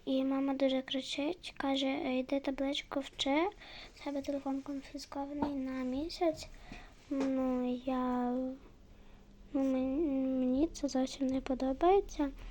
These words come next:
Замість того, щоб підсказати, вона одразу кричить.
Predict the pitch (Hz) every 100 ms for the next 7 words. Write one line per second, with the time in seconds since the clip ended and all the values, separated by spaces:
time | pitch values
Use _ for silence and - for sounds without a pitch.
0 | - - - 277 277 - 294 - 277 285
1 | 277 - 277 269 294 311 392 381 339 294
2 | 277 277 277 269 269 269 277 277 269 269
3 | - 247 247 -